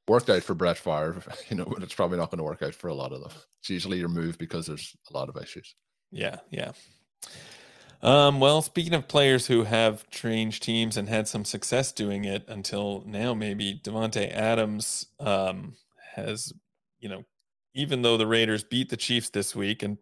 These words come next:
Speaker 2: played a pretty good game on the defensive side, Adams had only one catch on six targets for four yards. I mean, obviously, when your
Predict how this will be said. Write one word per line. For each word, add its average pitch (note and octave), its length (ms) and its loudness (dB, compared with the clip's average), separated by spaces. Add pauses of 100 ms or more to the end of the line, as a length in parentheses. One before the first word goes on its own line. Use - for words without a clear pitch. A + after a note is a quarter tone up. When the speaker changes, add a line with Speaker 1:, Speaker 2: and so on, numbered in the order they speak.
(140)
Speaker 2:
played A2+ 400 2
a G#2 40 2
pretty A2 540 -2 (500)
good D3+ 180 0
game C#3 220 2
on B2 100 4
the A2+ 80 2
defensive B2 560 -2
side, G2+ 500 2
Adams A2+ 340 0
had A2+ 120 2
only G#2+ 220 -2
one G#2+ 240 -4
catch G#2+ 260 0
on G2+ 120 -6
six G2+ 220 -8
targets G2+ 300 -4
for - 120 -14
four G#2+ 260 -6
yards. G2 520 -2 (100)
I A#2+ 60 -6
mean, A2+ 160 0
obviously, B2 580 2
when A2+ 180 2
your A2+ 400 0